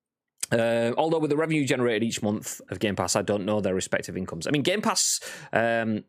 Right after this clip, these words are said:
I, I still believe PlayStation has more users,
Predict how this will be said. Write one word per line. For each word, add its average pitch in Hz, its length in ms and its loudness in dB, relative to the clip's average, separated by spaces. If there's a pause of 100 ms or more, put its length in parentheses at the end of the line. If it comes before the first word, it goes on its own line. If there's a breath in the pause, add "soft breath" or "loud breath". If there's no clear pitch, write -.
(100)
I, 135 200 4
I 147 40 4
still 214 240 2
believe 170 520 0
PlayStation 120 560 0
has 104 320 2
more 107 580 2 (1700 loud breath)
users, 104 840 0